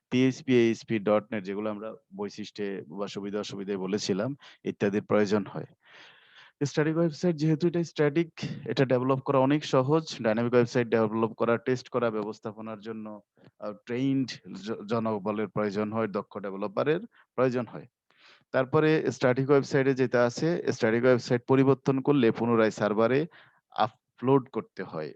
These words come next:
ওকে? যেহেতু এটা স্ট্যাটিক এবং সার্ভার থেকে সরাসরি ব্যবহারকারীর কাছে আসে,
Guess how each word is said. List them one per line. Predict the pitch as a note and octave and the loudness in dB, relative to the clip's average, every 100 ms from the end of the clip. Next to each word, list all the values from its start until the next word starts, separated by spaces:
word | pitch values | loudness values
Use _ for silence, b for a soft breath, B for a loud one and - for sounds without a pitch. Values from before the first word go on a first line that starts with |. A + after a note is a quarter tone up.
| - | -10
ওকে? | - A#2+ F#2 | -4 -2 -2
যেহেতু | F#2 A2+ A2+ | -4 -8 -6
এটা | C#3+ C#3 B2+ | -6 -6 -8
স্ট্যাটিক | - G#2 G#2+ | -6 -8 -8
এবং | A2 G#2+ | -8 -10
সার্ভার | A2 G2+ G2+ A2 - | -10 -8 -6 -8 -10
থেকে | A#2+ | -10
সরাসরি | B2 G#2 G2+ A2+ A#2 | -4 -2 -2 -2 -2
ব্যবহারকারীর | G#2 G2 G#2+ G#2+ A#2 A2+ G#2+ G#2 A#2+ | 0 0 -2 -4 -8 -4 -4 -4 -4
কাছে | A2+ G#2+ B2 | -4 -4 -8
আসে, | A#2+ - D3 | -8 -8 -10